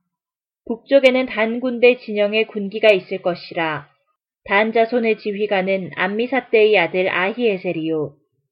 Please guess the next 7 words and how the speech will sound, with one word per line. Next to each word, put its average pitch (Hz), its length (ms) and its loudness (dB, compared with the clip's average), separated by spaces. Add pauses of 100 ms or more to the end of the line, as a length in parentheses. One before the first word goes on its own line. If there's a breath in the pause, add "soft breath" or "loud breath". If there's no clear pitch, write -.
(120)
그의 214 260 8
군대로 208 420 4
계수된 190 520 -2
자가 165 560 -2
육만 202 440 -2
이천칠백 214 800 -4
명이며, 156 640 -6